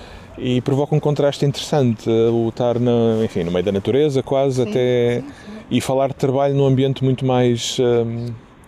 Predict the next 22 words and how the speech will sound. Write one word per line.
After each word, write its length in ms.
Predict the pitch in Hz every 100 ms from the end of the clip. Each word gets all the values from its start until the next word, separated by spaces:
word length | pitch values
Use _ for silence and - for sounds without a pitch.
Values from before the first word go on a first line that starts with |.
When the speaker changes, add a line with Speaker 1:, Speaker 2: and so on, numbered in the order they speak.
| - -
Speaker 2:
Sem 200 | 220 202
fronteiras, 500 | 208 190 277 294 165
Speaker 1:
eh, 40 |
Speaker 2:
até 240 | - 254 254
Speaker 1:
sim, 320 | 202 165 302
sim, 240 | 294 151
Speaker 2:
físicas, 180 | 123 113
não 140 | 139
é? 80 | 151
Speaker 1:
e 60 | 151
visuais, 580 | 160 139 185 175 127 120
e 40 |
Speaker 2:
Não 40 | 135
está 60 | 139
Speaker 1:
visuais, 220 | 135 139 120
Speaker 2:
nada 40 | 269
à 20 |
nossa 120 | 254 151
Speaker 1:
totalmente, 580 | 160 147 143 269 277
Speaker 2:
frente, 160 | 262 247
Speaker 1:
totalmente. 480 | 240 226 135 247 220
Speaker 2:
eh, 40 | 208